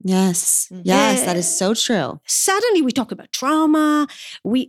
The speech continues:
Speaker 3: we let ourselves really say, "No, no, that's not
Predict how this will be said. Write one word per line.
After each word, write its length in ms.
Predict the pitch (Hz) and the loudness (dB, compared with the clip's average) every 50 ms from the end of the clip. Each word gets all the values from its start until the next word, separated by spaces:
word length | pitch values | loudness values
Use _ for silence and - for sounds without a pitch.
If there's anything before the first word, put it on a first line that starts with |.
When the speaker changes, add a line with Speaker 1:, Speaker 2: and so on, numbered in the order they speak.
| - | -6
Speaker 3:
we 220 | 226 214 254 254 254 | -4 0 2 2 4
let 380 | 254 240 226 226 254 269 277 | 4 2 2 2 2 2 2
ourselves 640 | 302 302 311 285 - - - - 214 220 240 226 - - | 0 0 0 0 0 0 -2 -2 0 0 -2 -2 -4 -2
really 260 | 214 240 254 262 247 | -2 0 0 0 0
say, 180 | - - 240 | 0 -2 -2
"No, 540 | 226 208 214 226 320 453 587 - - - - _ _ - | -2 -2 -2 0 0 0 0 -2 -4 -8 -12 _ _ -2
no, 360 | - 269 302 370 370 285 180 180 | 0 2 2 2 2 0 -2 -2
that's 240 | 208 254 254 - | -2 -2 -2 -2
not 200 | - 262 269 294 | -2 0 0 0